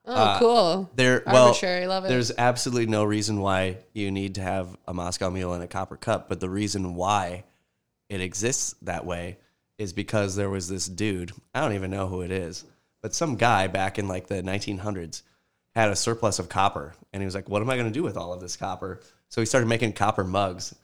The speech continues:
Speaker 2: and pushing the idea that that was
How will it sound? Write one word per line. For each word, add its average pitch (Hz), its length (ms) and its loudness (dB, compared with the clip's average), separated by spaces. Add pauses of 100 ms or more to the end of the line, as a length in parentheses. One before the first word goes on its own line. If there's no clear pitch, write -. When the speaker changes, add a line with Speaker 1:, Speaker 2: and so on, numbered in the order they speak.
(380)
Speaker 2:
and 98 460 -2
pushing 110 340 -4
the 98 120 -2
idea 92 320 -6
that 85 200 -10
that 92 160 -6
was 90 360 -10